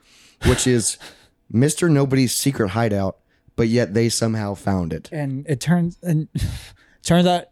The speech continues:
Speaker 2: it,
Speaker 1: Turns
Speaker 2: like,
Speaker 1: out everybody can find it.
Speaker 2: Yep. And, like, everyone just knew about it already, too. <laughs>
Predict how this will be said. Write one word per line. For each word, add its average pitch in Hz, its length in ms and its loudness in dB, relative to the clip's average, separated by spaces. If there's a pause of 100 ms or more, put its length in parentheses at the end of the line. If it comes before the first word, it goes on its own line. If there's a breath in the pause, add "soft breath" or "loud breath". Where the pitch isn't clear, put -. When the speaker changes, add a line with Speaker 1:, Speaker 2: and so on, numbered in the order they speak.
(160)
Speaker 2:
it, 202 160 4 (300)
Speaker 1:
Turns 190 160 4
Speaker 2:
like, - 20 2
Speaker 1:
out 165 120 0
everybody 139 340 2
can 107 120 -2
find 92 260 -2
it. - 60 -12
Speaker 2:
Yep. 269 220 2 (220)
And, 208 120 4
like, 185 140 2
everyone 226 280 4
just 196 120 2
knew 196 160 6
about 147 280 2
it 139 100 4
already, 139 360 2
too. 147 360 2
<laughs> - 60 -16